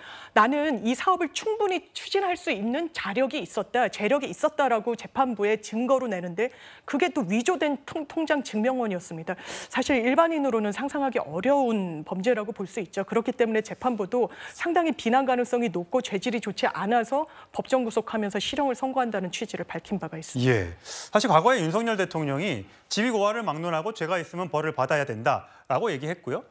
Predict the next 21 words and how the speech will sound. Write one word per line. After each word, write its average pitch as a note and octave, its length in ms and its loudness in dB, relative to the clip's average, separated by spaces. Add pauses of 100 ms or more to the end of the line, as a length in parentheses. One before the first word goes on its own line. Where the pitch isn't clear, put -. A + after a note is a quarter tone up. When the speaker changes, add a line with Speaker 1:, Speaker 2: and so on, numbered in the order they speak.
(120)
Speaker 2:
또 F3+ 80 -4
대통령실 A3 560 2
관계자에 F3 480 2
따르면 G3 420 0
이렇게 B2+ 540 -2 (280)
가족 F3+ 280 2
또한 F#3+ 180 2
예외 D3 160 2
없이 D3 340 -2
법 D3 200 0
앞에 D3 300 0
평등하다는 A3 500 0
입장을 D#3+ 280 -2
일관되게 E3+ 340 0
밝혀왔다. F#2+ 680 -2 (220)
그럼 G3 120 -2
대통령의 G3+ 440 2
장모가 E3 600 2 (220)
구속이 A3 340 0
됐다는 E3+ 360 0
것만으로도 B2+ 680 -2